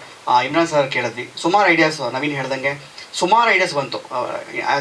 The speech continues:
ಲಾಸ್ಟ್ ಟೈಮ್ ಹೇಳ್ದಂಗೆ ಬುಡಾಪೆಸ್ಟಿಂದ ಉತ್ತರಾಡಿ ತನಕ ಬಂದ್ವಿ ನಾವು. So ಎಲ್ಲೆಲ್ಲಿ ಹೋಗ್ಬೇಕು ಅಂತ ಅಂದ್ಕೊಂಡು ಅವಾಗ ಕೋವಿಡ್ ಟೈಮ್, so ಅಲ್ಲಿ ಇಲ್ಲಿ ಎಲ್ಲ ಪ್ಲ್ಯಾನ್ ಮಾಡ್ಕೊಂಡು, so, so ಪ್ಲ್ಯಾನ್ ಮಾಡ್ಕೊಂಡು we just thought ಎಲ್ಲೆಲ್ಲಿ ಮಾಡ್ಬೇಕು ಅಂತ. Finally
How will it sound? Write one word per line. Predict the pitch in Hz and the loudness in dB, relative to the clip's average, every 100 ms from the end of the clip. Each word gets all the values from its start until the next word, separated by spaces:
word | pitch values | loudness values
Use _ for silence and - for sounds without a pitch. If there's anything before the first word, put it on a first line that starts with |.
| 139 | -2
ಲಾಸ್ಟ್ | 135 139 | -4 -2
ಟೈಮ್ | 180 165 | 0 0
ಹೇಳ್ದಂಗೆ | 147 156 147 - - - 131 | 0 0 -2 -6 -18 -18 -2
ಬುಡಾಪೆಸ್ಟಿಂದ | 156 175 180 - 156 | 0 2 0 -2 0
ಉತ್ತರಾಡಿ | 151 139 151 | 0 0 0
ತನಕ | 147 143 | 0 0
ಬಂದ್ವಿ | 139 117 | -2 -4
ನಾವು. | 110 104 - - - - - | -8 -8 -10 -20 -20 -18 -8
So | 135 117 110 - - - - - - - | -2 -2 -2 -8 -20 -20 -20 -20 -14 -2
ಎಲ್ಲೆಲ್ಲಿ | 151 175 | 0 2
ಹೋಗ್ಬೇಕು | 160 156 156 | 2 2 0
ಅಂತ | 151 143 | 0 -2
ಅಂದ್ಕೊಂಡು | 135 147 139 | -4 -4 -4
ಅವಾಗ | 131 | 0
ಕೋವಿಡ್ | 147 156 - | 0 0 -2
ಟೈಮ್, | 127 | -2
so | 127 135 123 - - | -4 -2 -2 -4 -6
ಅಲ್ಲಿ | 139 139 | -4 -4
ಇಲ್ಲಿ | 135 | -4
ಎಲ್ಲ | 131 131 | -6 -6
ಪ್ಲ್ಯಾನ್ | - 139 | -4 -2
ಮಾಡ್ಕೊಂಡು, | 143 - 131 143 - - - - - - - - | -2 -6 -8 -8 -10 -16 -20 -18 -12 -12 -12 -8
so, | - - - - - - - - - - - - - - | -6 -6 -8 -18 -20 -20 -20 -20 -20 -18 -14 -14 -14 -10
so | - | -2
ಪ್ಲ್ಯಾನ್ | - 185 | 2 2
ಮಾಡ್ಕೊಂಡು | 185 170 196 | 0 -4 -6
we | 180 | -8
just | - 170 | -8 -8
thought | - 170 170 | 0 -2 0
ಎಲ್ಲೆಲ್ಲಿ | 208 175 156 | 0 2 2
ಮಾಡ್ಬೇಕು | 147 - | 2 -2
ಅಂತ. | 190 | -4
Finally | 185 180 196 214 226 | -4 0 0 0 -8